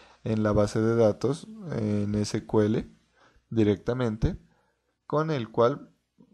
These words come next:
pues, habíamos asignado usuarios y todo esto. En este caso ya nos pide, pues, un, un usuario de Oracle Application Express, que podemos mantener en nuestro, nuestro usuario admin. Y por acá, pues, colocar la clave. Voy a colocar uno Q, la misma, para no olvidarme,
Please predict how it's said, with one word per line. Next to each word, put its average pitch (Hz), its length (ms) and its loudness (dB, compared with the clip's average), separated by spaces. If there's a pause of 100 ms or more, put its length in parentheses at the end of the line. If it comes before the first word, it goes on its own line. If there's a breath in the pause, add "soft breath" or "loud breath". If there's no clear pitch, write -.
(120)
pues, 117 420 -6
habíamos 113 520 -4
asignado 110 420 -4
usuarios 127 580 -2
y 107 60 -8
todo - 240 -10
esto. - 160 -16
En - 80 -12
este 123 200 -4
caso - 240 -2
ya 127 140 -4
nos 104 160 -8
pide, 110 240 -4
pues, 107 220 -6
un, 104 160 -8 (180)
un 110 240 -8
usuario 110 520 -6
de 104 160 -4
Oracle 104 440 -6
Application 107 520 -12
Express, 113 480 -8 (600 loud breath)
que 160 120 -6
podemos 127 380 -4
mantener 120 520 -6
en 127 140 -10
nuestro, 104 840 -8 (140)
nuestro 117 400 -10
usuario 110 420 -4
admin. 123 500 -4 (1700)
Y 135 140 -2
por 120 180 2
acá, 104 240 -2
pues, 110 140 -4
colocar 107 380 -4
la 123 80 -4
clave. 107 280 0
Voy 98 180 -4
a 98 80 -10
colocar 104 400 -6
uno 104 360 -6
Q, 147 240 -6
la 135 160 -4
misma, 98 380 -6
para 104 180 -10
no 104 140 -8
olvidarme, 101 500 -6